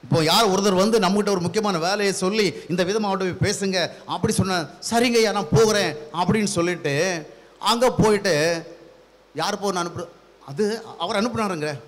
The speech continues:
அந்த காலத்துல ஒரு கு-, கதை சொல்லுவான், குட்டியான் கொல்லத்துக்கு போன கதைன்னு.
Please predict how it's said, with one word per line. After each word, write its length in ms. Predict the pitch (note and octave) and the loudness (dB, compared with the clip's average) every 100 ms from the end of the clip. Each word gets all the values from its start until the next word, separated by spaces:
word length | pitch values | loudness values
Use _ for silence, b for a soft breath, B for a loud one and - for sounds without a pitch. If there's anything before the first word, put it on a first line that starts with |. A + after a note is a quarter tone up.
| - - _ _ _ _ _ | -20 -20 _ _ _ _ _
அந்த 220 | - G3 | -8 -6
காலத்துல 560 | F#3+ F3+ F#3 F3+ D#3+ F3 | -4 -4 -6 -4 -2 0
ஒரு 300 | D#3+ D#3 D3 D3 | 0 -2 -4 -6
கு-, 180 | D#3 C3+ | -6 -6
கதை 240 | D3+ G3 - | -8 -6 -6
சொல்லுவான், 320 | E3 D3 B2+ - | -4 -4 -4 -8
குட்டியான் 480 | E3 - F#3+ F3 E3 | -10 -4 -2 -2 -4
கொல்லத்துக்கு 400 | D#3+ F3 F3 D3+ | -4 -4 -6 -8
போன 240 | C#3+ C#3+ B2+ | -6 -6 -6
கதைன்னு. 300 | B2 A#2+ | -6 -6